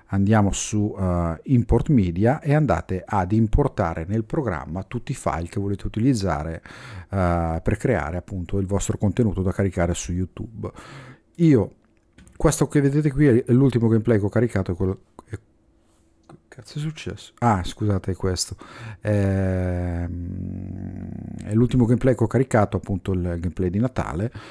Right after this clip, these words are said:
eh, però sbadatamente nel programma Action Merillis ho fatto pulizia e ho cancellato il file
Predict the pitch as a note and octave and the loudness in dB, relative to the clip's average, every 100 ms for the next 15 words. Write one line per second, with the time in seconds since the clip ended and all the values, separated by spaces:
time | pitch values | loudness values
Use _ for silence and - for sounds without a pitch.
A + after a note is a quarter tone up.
0 | - A2 - G2 F#2+ F#2 F#2 C#3 B2 G2+ | -18 -18 -6 -2 0 0 0 2 2 2
1 | G#2 G#2 A2 D#3 B2 E2 F2 G#2+ G2+ F#2 | 2 4 2 2 0 -4 -2 0 0 0
2 | - G2 G#2 G2 E2+ E2 G2 G#2 - G#2 | 0 0 2 2 -2 -6 -6 -6 -6 -6
3 | G#2+ D3 G2 F2+ F#2 F#2+ - A2 A#2 - | -4 -4 -4 -6 -6 -4 0 0 0 -6
4 | A2 G#2+ - A2 - - B2+ D3 - F#2 | -8 0 2 2 0 0 0 0 0 0
5 | A2 A2 A2 F#2+ - C3 F2+ E2 A2 G#2+ | 0 0 0 0 -2 -2 -2 -4 -2 -4
6 | - D#2 D#2+ E2 E2+ | -4 -6 -4 -6 -6